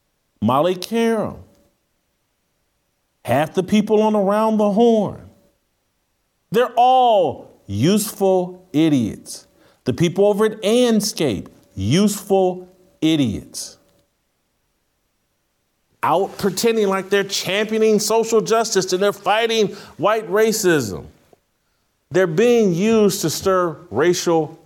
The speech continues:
conflict. That anybody with a brain knows, based on numbers alone, just numbers,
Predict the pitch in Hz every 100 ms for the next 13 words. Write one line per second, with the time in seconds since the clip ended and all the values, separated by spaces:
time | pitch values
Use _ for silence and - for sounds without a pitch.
0 | - - 147 117 - 87 - _ - _
1 | _ _ _ _ _ _ _ _ _ _
2 | _ _ _ _ _ _ _ _ _ _
3 | _ _ _ _ _ _ _ 160 165 156
4 | - - - - 185 247 240 262 262 247
5 | 240 220 214 233 214 165 156 160 156 147
6 | 143 143 - - _ _ _ _ _ _
7 | _ - 101 180 226 220 233 220 214 196
8 | - - 107 147 233 233 185 175 127 85
9 | - - - _ 156 160 165 160 107 76
10 | 73 - _ _ _ - 175 - 151 240
11 | 247 139 - - -